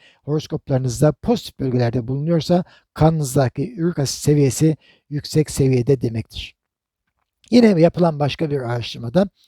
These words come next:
gezegenler ile beden ve yüz dili arasında bir ilişki olup olmadığı sorgulanmıştır. Beden ve yüz dili öznenin genel yüz ifadelerinden, jestlerinden ve konuşma tarzından, özellikle de ruhunun aynası olarak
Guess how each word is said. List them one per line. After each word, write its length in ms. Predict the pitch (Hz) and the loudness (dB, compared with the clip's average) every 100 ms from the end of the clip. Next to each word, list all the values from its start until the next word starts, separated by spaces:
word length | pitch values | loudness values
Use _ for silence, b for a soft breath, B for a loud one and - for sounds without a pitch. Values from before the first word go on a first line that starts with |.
| _ | _
gezegenler 580 | 147 147 160 165 180 151 | 2 4 4 4 4 4
ile 240 | 131 190 - b b - | 6 4 2 b b -2
beden 420 | 143 160 208 170 | 2 2 2 0
ve 60 | |
yüz 440 | 175 143 196 151 123 | -2 -2 -6 -4 0
dili 180 | 135 127 | 2 2
arasında 460 | 123 120 160 170 | 0 -2 -2 0
bir 140 | 147 - | -2 -4
ilişki 440 | 156 139 - 165 | -4 -4 -6 -10
olup 260 | 170 160 156 | -8 -8 -8
olmadığı 460 | 185 170 131 147 208 b b b | -6 -4 0 2 2 b b b
sorgulanmıştır. 960 | - - 147 147 147 143 120 - - _ b b b | -14 -6 -4 0 0 0 -8 -14 -20 _ b b b
Beden 400 | 175 247 269 190 | 6 6 4 2
ve 60 | 170 | 2
yüz 380 | 151 208 160 | 2 -2 -2
dili 260 | 135 151 240 _ _ _ | 2 2 2 _ _ _
öznenin 580 | 180 185 175 202 254 214 | -6 -4 0 0 0 0
genel 320 | 147 180 233 | 2 4 4
yüz 220 | 175 190 185 | 2 0 -4
ifadelerinden, 800 | - 147 135 135 131 127 175 208 b b 135 | 0 0 0 0 0 0 -2 -2 b b 0
jestlerinden 840 | 156 170 - 202 214 233 320 247 | 4 4 4 2 2 0 0 0
ve 100 | 208 | 0
konuşma 540 | _ 175 190 - 240 | _ -8 -6 -4 -2
tarzından, 480 | - 160 143 151 196 | 0 0 0 -2 -4
özellikle 520 | 190 165 208 240 175 170 | -4 2 2 2 2 2
de 60 | |
ruhunun 480 | 185 175 165 202 247 | 0 -2 -2 -4 -4
aynası 400 | 160 156 170 240 | 0 0 0 2
olarak 320 | 185 196 220 | 4 4 2